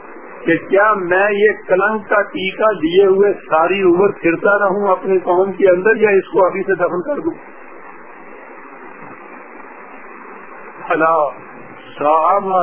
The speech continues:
یحکمون۔ غور کیجیے کس قدر برے ہیں یہ خیالات، یہ فیصلے جو وہ دل میں کر رہا ہے۔ ایک آیت میں بات یہ صاف ہو گئی کہ اس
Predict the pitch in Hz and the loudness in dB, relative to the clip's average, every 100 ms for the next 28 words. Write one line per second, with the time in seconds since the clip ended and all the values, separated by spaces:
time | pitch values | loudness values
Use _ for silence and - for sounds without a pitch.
0 | 156 139 131 - 131 139 143 127 - - | 0 -2 -2 -4 -4 -4 -6 -8 -14 -20
1 | - - - - - - - - - - | -20 -20 -20 -20 -20 -18 -18 -18 -18 -12
2 | - 147 165 - 160 156 180 180 - - | 0 2 2 0 -2 0 4 2 0 -14
3 | - - - - - - - - - - | -20 -20 -20 -20 -20 -20 -18 -18 -20 -20
4 | - - - - 175 165 226 185 180 190 | -2 0 0 0 0 2 2 2 2 4
5 | 170 170 170 - 156 147 147 160 170 165 | 2 2 2 2 2 2 2 0 0 -2
6 | 147 - 147 143 151 147 147 143 135 131 | -2 0 -2 0 0 0 2 0 0 -4
7 | 131 131 139 127 135 123 123 - - - | -4 -8 -6 -6 -6 -8 -10 -12 -18 -20
8 | - - - - - - - - - - | -20 -20 -18 -18 -16 -16 -16 -14 -14 -14
9 | - - - - - - - - 180 202 | -16 -16 -16 -16 -16 -16 -16 -2 4 6
10 | 226 226 185 - 175 180 220 214 214 220 | 6 4 -2 -2 0 2 0 -2 -6 -6
11 | 147 156 165 180 185 185 - 143 156 165 | -4 0 2 0 0 -2 0 0 0 -2
12 | - 156 165 147 147 - 160 160 202 220 | -2 -2 -2 -4 -4 -4 -4 0 0 0